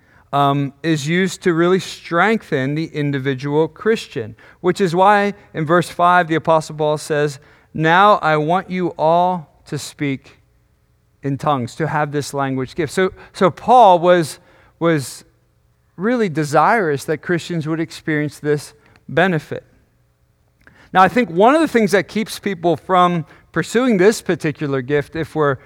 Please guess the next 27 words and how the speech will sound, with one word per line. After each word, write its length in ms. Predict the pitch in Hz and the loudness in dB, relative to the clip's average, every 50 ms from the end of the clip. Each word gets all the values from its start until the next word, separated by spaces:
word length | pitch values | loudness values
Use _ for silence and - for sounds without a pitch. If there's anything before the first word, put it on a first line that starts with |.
| - _ _ _ - _ - | -20 _ _ _ -16 _ 0
absolutely 680 | 165 175 196 220 214 - - 180 175 175 175 151 143 131 | 4 6 6 6 4 2 -2 0 0 2 2 0 0 0
honest, 680 | 127 160 196 214 185 143 123 131 151 - - - - _ _ _ _ _ _ _ _ _ _ _ _ _ - | 2 4 4 4 4 2 0 -2 -4 -6 -10 -18 -20 _ _ _ _ _ _ _ _ _ _ _ _ _ -4
is 460 | 156 160 156 156 147 143 127 - - - _ _ _ _ _ _ _ _ - | -2 0 2 2 2 0 -2 -8 -14 -20 _ _ _ _ _ _ _ _ -2
bad 340 | - 143 165 190 202 208 196 | 2 4 4 6 4 4 2
experiences 1040 | - - - - - - 220 208 220 190 151 120 - - 135 127 127 139 131 - - 131 _ - | 0 -4 -6 -14 -6 -2 0 2 2 2 0 -4 -6 -6 -4 -4 -4 -4 -6 -8 -16 -16 _ -2
with 420 | 151 147 135 120 - - - _ _ _ _ _ _ _ _ _ _ _ _ _ _ _ _ _ _ _ - | 0 0 0 0 -6 -14 -20 _ _ _ _ _ _ _ _ _ _ _ _ _ _ _ _ _ _ _ -4
being 200 | 147 156 156 156 | -2 0 2 2
at 180 | 151 131 127 | 0 0 -2
gatherings 640 | 120 139 123 123 139 151 175 175 185 196 196 175 - 160 | -4 -2 0 0 0 0 0 0 0 0 -2 -4 -4 -2
where, 260 | 170 170 165 160 135 | 2 2 4 2 2
where 180 | 143 156 151 | 0 -4 -4
people, 640 | 131 - - 175 - - 170 160 151 147 143 123 - _ _ _ _ _ _ _ _ _ - | -4 -2 -4 -6 -4 -2 0 2 2 2 0 -2 -8 _ _ _ _ _ _ _ _ _ -6
um, 440 | 135 127 127 120 110 107 104 104 98 | -4 -2 -2 -2 -2 -4 -6 -8 -8
didn't 340 | 123 131 156 180 190 175 | -6 -2 0 0 0 -2
follow 500 | 127 - 160 147 151 165 180 175 175 180 | -2 0 2 2 4 6 6 6 4 4
the 120 | 165 151 147 | 0 -2 -2
biblical 420 | 127 151 147 165 156 - 170 165 156 | -2 -2 -2 -2 -4 -4 -2 -2 -2
instructions 560 | 143 - - - 143 139 135 - 175 180 - | -4 -6 -4 -4 -4 -4 -4 -6 -10 -10 -8
for 120 | - 175 | -8 -6
the 100 | 165 170 | -6 -4
gift 220 | 165 175 - - 185 | -4 -6 -6 -6 -10
of 100 | 147 - | -10 -8
tongues, 480 | - 160 165 160 185 208 196 151 156 | -4 -4 -4 -2 -2 -6 -8 -10 -10
which 380 | 139 151 147 139 - - - - _ _ _ _ _ - | -6 -6 -8 -8 -8 -18 -20 -20 _ _ _ _ _ -8
it 200 | 127 127 139 - _ _ _ _ _ _ _ _ - | -8 -8 -8 -8 _ _ _ _ _ _ _ _ -18
says 300 | - - 151 139 127 - | -8 -6 -4 -4 -4 -8
clearly 680 | _ - - 156 147 151 151 160 165 170 170 170 | _ -10 -6 -4 -4 -2 -2 -2 -2 -2 -4 -4